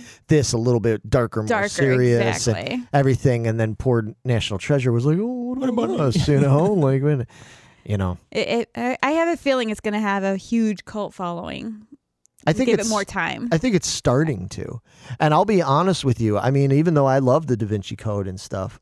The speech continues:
Speaker 1: um, I prefer National Treasure.
Speaker 2: Me
Speaker 1: I
Speaker 2: too.
Speaker 1: would, I would be more likely to sit down and watch National Treasure again than Da Vinci Code. Da Vinci Code, unfortunately, with those movies is it's, like, once or twice kind of thing, and then you're sort of like, "Eh, it's
Speaker 2: I'm good."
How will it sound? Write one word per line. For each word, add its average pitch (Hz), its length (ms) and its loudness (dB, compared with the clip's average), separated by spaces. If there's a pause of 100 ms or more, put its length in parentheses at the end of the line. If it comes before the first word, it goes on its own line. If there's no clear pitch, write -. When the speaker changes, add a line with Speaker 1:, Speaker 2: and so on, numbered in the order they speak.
(100)
Speaker 1:
um, 120 440 -2 (460)
I 143 280 0 (180)
prefer 120 840 -2 (140)
National 104 340 -4
Treasure. 92 520 -6
Speaker 2:
Me 190 120 -6
Speaker 1:
I 117 140 2
Speaker 2:
too. 123 60 0
Speaker 1:
would, 120 160 -2
I 127 380 2 (440)
would 127 160 2
be 123 140 0
more 120 560 2
likely 117 560 0
to 101 100 -4
sit - 220 -8
down 101 260 -6
and 98 100 -10
watch 95 240 -8
National 98 400 -8
Treasure 95 440 -6
again 85 520 -6 (340)
than 104 180 -4
Da 98 100 -6
Vinci 95 340 -10
Code. - 300 -14
Da 120 80 -8
Vinci 147 280 -2
Code, 131 260 2
unfortunately, 123 580 -2
with 101 140 -6
those 95 180 -4
movies 98 440 -6
is 95 160 -8
it's, 92 140 -10
like, 92 160 -8
once 101 260 -6
or 90 60 -10
twice 101 320 -4
kind 90 160 -8
of 85 80 -10
thing, 107 240 -6
and 90 100 -8
then 87 120 -8
you're 85 100 -10
sort 90 220 -8
of 85 60 -10
like, 85 200 -10
"Eh, 107 240 -6
it's - 260 -10
Speaker 2:
I'm 214 80 -6
good." 196 320 -10